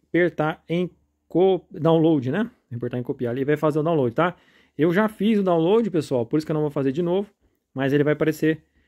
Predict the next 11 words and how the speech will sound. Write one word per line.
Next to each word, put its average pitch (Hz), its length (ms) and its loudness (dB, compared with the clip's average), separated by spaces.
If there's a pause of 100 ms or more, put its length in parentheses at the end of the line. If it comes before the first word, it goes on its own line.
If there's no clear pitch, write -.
(160)
desta 170 420 0
forma 151 260 -4
pra 151 120 0
você. 175 420 -2
É 180 140 2
super 214 460 0
rápido, 160 420 -4
tá? 160 140 0
Dependendo 135 360 -2
da 127 100 0
sua 117 340 -4